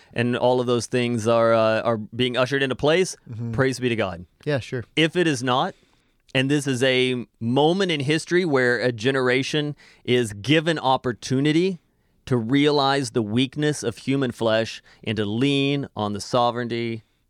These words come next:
Speaker 1: of our Creator,
Speaker 2: Mm-hmm.
Speaker 1: then praise be to God for that
Speaker 2: Yeah.
Speaker 1: as well.
Speaker 2: Yeah. Yeah, I mean, anyone who,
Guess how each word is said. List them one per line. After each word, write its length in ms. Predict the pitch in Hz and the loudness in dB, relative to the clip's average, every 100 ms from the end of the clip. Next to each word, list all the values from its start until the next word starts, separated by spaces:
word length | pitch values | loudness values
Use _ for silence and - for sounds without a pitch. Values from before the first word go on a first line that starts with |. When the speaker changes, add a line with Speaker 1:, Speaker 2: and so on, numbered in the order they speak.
| _ - | _ -8
Speaker 1:
of 300 | 98 90 _ _ _ _ _ | -8 -8 _ _ _ _ _
our 120 | 104 95 | -6 -6
Creator, 580 | - 101 107 131 185 175 - | -4 -2 0 0 -4 -8 -18
Speaker 2:
Mm-hmm. 360 | 113 - 113 104 - _ _ _ _ _ _ | -16 -10 -8 -8 -14 _ _ _ _ _ _
Speaker 1:
then 200 | 110 110 | -4 -4
praise 300 | - 110 104 | -4 -4 -2
be 120 | 101 | -4
to 60 | 104 | -4
God 220 | 95 98 | -4 -6
for 80 | 98 | -4
that 100 | 95 | -2
Speaker 2:
Yeah. 40 | |
Speaker 1:
as 140 | 92 92 | -2 -4
well. 220 | 90 85 _ | -8 -10 _
Speaker 2:
Yeah. 200 | 123 117 - _ - - - | -6 -6 -8 _ -20 -20 -8
Yeah, 180 | 156 165 | 0 2
I 60 | 135 | 2
mean, 160 | 139 | 0
anyone 320 | 160 175 190 170 | 0 0 2 2
who, 440 | 165 160 147 - | 2 4 2 0